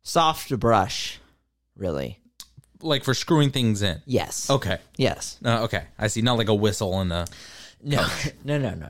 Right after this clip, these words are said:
Speaker 1: no.
Speaker 2: Okay.
Speaker 1: And y-, and as, as you know, you're a Mil-, Milwaukee man, if I'm not incorrect.
Speaker 2: Y-, most of the time, yes. I do stray when necessary because I don't believe in living a life that only has one path. I'm,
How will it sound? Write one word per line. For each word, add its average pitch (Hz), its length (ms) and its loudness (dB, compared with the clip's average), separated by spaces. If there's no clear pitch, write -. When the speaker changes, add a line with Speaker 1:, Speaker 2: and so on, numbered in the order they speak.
Speaker 1:
no. - 80 -20
Speaker 2:
Okay. - 100 -6
Speaker 1:
And 175 120 -6
y-, 165 120 -8
and 160 180 0
as, 185 460 0
as 151 200 0
you 202 120 0
know, 151 140 2
you're 175 200 2
a 196 40 0
Mil-, 131 360 0
Milwaukee 120 520 0
man, 92 220 -2
if 101 120 -6
I'm 92 100 -4
not 107 260 -4
incorrect. 139 720 0
Speaker 2:
Y-, 180 180 0
most 214 340 6
of 214 40 -8
the 196 60 0
time, 165 320 2
yes. 107 460 0
I 180 200 4
do 196 240 4
stray 202 400 4
when 190 200 6
necessary 190 540 4
because 175 220 2
I 165 80 6
don't 180 220 4
believe 175 320 4
in 170 100 4
living 156 200 4
a 156 60 6
life 151 340 4
that 147 120 2
only 139 280 2
has 127 200 2
one 120 240 2
path. 113 160 -4
I'm, 127 200 0